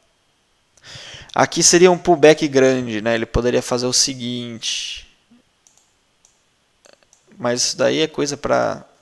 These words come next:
eu tô só estudando o mercado, tá, gente? Pra amanhã é só aquilo que eu falei mesmo.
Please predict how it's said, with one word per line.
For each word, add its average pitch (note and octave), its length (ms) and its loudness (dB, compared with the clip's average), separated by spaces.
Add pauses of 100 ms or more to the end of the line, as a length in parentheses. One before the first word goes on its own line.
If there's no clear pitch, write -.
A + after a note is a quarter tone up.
(140)
eu C3 80 -20
tô - 160 -6
só C#3 640 2 (480)
estudando C3 580 -2
o - 20 -10
mercado, A#2+ 440 -6
tá, B2+ 160 -6
gente? A#2+ 220 -8
Pra B2 160 -4
amanhã B2+ 320 -6
é C3+ 60 -4
só C#3+ 160 0
aquilo C#3+ 240 -6
que - 100 -12
eu C#3 40 -12
falei C3+ 220 -6
mesmo. A#2 320 -10